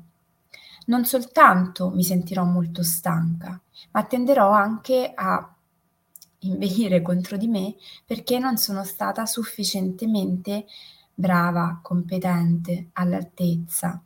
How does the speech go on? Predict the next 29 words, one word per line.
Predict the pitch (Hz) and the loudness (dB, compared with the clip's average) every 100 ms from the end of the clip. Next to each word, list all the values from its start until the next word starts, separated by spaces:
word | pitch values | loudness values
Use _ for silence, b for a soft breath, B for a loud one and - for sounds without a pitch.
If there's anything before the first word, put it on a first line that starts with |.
| _ | _
produttiva, | - 175 180 - - 175 170 175 175 - _ | -2 -2 -2 -6 -6 0 0 0 -2 -10 _
efficiente. | 180 - 175 - 170 170 170 - 180 _ _ _ B B B B B | -4 -4 -4 -2 0 0 0 -4 -14 _ _ _ B B B B B
E | - | -4
questo | 294 302 226 | -2 -2 -2
sicuramente | 202 180 208 208 202 214 269 | -4 -4 -2 0 0 2 2
va | 214 180 | 2 2
a | 175 | 2
ledere | 185 233 196 175 175 170 170 B B - | 4 4 4 4 2 0 -4 B B -2
la | |
mia | 180 185 175 | 2 4 2
autostima, | 170 170 165 - 233 247 262 262 - | 2 0 -6 -6 -4 -2 0 -2 -4
il | 175 | -4
senso | 165 180 180 180 | -2 0 -2 0
della | 170 170 | 0 2
mia | 170 170 | 2 2
autoefficacia, | 170 165 165 - 165 160 160 - 170 B B B | 0 0 -2 -4 -6 -6 -6 -10 -12 B B B
che | - | 0
è | 269 | 2
invece | 262 226 202 | 2 0 0
qualcosa | 208 208 247 262 | 0 0 0 0
che | 214 | 0
io | 208 | -2
devo | 214 196 | -2 -4
proteggere | 185 - 214 226 196 175 170 180 175 - - _ b b b | -6 -4 -2 2 0 0 -2 -2 -2 -6 -16 _ b b b
in | 214 214 | 0 2
maniera | 226 220 190 180 180 | 4 4 2 2 0
continuativa | 180 190 185 196 190 185 240 202 | -2 -4 -4 -4 -4 -4 -2 0
e | 185 | -2
costante, | - 180 - 208 180 175 180 180 202 | -4 -6 -4 0 2 2 -2 -4 -6